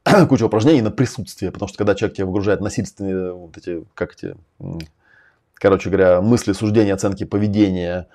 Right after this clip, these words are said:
э, надавят на тебя психологически, ну как давят, ну в смысле он просто выгружает свои мысли, да, то это очень трудно присутствовать, это очень трудно конфронтировать, есть такой термин,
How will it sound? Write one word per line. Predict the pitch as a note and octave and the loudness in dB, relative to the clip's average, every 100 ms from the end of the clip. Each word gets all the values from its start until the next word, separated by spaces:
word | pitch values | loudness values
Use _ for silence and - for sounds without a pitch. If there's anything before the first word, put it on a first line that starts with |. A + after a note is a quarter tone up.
| - _ _ _ - | -20 _ _ _ -2
э, | F2 F2 E2+ E2 F2+ - | 2 2 2 0 -4 -4
надавят | G2 A2 A2+ A2+ G2+ G2 | 2 4 6 6 6 -2
на | |
тебя | F#2+ F#2+ F#2+ F2 F2 - | -4 2 4 2 -2 -10
психологически, | G2+ G#2+ G#2+ G#2 - | -2 2 2 2 -4
ну | G2+ | 2
как | B2 A#2 | 2 4
давят, | G#2 E2+ F#2+ | 2 2 -4
ну | |
в | |
смысле | - G#2+ G#2 | -8 -4 -4
он | |
просто | F#2+ - | -4 -4
выгружает | G#2 A2+ A2 G2 | -2 2 4 2
свои | G#2 G#2 | 0 -2
мысли, | G#2 - F2 | -4 -6 -4
да, | G2 | -4
то | G2 | -4
это | F#2+ | -6
очень | G#2+ G#2+ | -6 -8
трудно | F#2+ A#2+ G#2+ F#2 _ _ _ - | -8 -6 -6 -10 _ _ _ -4
присутствовать, | B2 - D#3 - G2+ E2+ F#2+ | -2 0 -2 -2 -6 -6 -6
это | G#2+ | -4
очень | G#2 A2 | -4 -4
трудно | A2+ B2+ A#2+ | -2 0 0
конфронтировать, | - A#2+ A2 A#2+ B2 - G#2 E2+ E2+ | -2 -6 -2 -2 -2 0 0 0 -4
есть | F2 | -6
такой | F2 F2 | -8 -8
термин, | D#2 C#3 G2 | -4 -6 -6